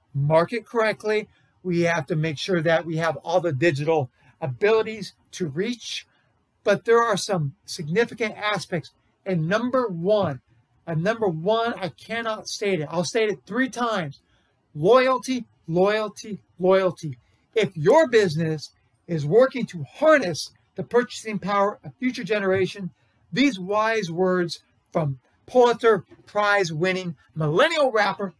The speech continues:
Kendrick Lamar ring true than ever in twenty twenty. The spending power of Gen Z and millennials, combined with the increasing saturated retail market, have made attracting repeat customers.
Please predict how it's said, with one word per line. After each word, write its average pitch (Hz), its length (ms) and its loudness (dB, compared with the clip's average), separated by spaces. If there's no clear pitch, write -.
Kendrick 294 440 -2
Lamar 190 440 2
ring 165 200 -2
true 185 240 -2
than 160 180 0
ever 160 260 2
in 143 120 -4
twenty 156 340 -10
twenty. 147 380 -10
The 180 80 -4
spending 349 520 -4
power 220 540 0
of 190 140 -6
Gen 262 320 0
Z 214 380 -4
and 190 160 0
millennials, 240 560 -2
combined 185 460 -4
with 165 100 -4
the 175 140 -8
increasing 185 580 -10
saturated 208 800 -4
retail 226 320 -4
market, 208 400 -2
have 214 420 2
made 226 380 4
attracting 208 720 -4
repeat 196 500 -4
customers. 175 680 -6